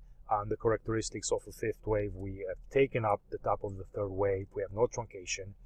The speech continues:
and this can terminate at any point it really wants to. It doesn't necessarily have to go up into those targets. So,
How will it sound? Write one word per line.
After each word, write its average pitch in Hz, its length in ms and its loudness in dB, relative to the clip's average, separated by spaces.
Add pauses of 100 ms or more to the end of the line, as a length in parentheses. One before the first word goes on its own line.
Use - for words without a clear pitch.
(420)
and 104 360 2
this 110 220 4
can 104 380 -2
terminate 117 420 12
at 101 80 -2
any 143 200 12
point 117 360 8
it 101 120 0
really 104 280 6
wants 107 420 6
to. 107 140 0
It 98 80 0
doesn't 101 240 2
necessarily 95 320 -4
have 95 140 -4
to 110 60 -6
go 101 120 2
up 95 140 2
into 92 180 -14
those 87 180 -6
targets. 92 440 -2
So, 139 160 8